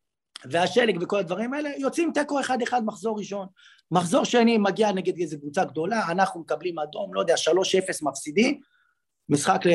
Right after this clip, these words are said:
משחק שלישי שלי, <clears throat> גם דבשווילי היה איתנו ב-, בדיוק, אה,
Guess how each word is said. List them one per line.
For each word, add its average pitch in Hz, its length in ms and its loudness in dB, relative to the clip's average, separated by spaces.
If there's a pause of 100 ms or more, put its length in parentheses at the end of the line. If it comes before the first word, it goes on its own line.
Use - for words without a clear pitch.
(180)
משחק 151 320 0
שלישי 170 320 -2
שלי, 208 360 0 (500)
<clears throat> 202 460 4
גם 165 160 -2
דבשווילי 160 520 2
היה 165 160 -2
איתנו 147 400 -4
ב-, 135 420 -6 (340)
בדיוק, 139 300 -2
אה, 131 200 2